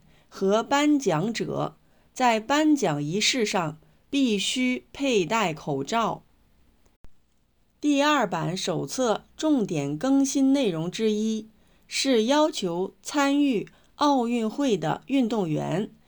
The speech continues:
及其密切接触人员每天接受一次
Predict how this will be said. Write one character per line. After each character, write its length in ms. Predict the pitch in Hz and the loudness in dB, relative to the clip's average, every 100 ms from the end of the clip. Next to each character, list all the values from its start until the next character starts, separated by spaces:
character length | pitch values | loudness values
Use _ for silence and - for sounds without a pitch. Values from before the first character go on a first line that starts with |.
| _ _ _ | _ _ _
及 320 | - 208 262 | -8 -2 -2
其 400 | 262 - 190 220 - | 0 -2 0 -2 4
密 300 | 302 269 208 | 6 6 4
切 360 | - 262 208 | 0 4 2
接 300 | 202 285 285 | 2 0 0
触 220 | 277 285 | 0 0
人 260 | 196 151 180 | 2 2 0
员 360 | 160 143 160 - _ _ _ _ | -2 -2 -4 -6 _ _ _ _
每 340 | 202 190 170 | 0 0 0
天 440 | 185 - 285 277 269 _ | -4 0 2 2 -2 _
接 260 | - 285 | -2 0
受 260 | 277 277 180 | 2 2 0
一 180 | 160 185 | 0 -4
次 380 | 190 262 202 | -4 0 -2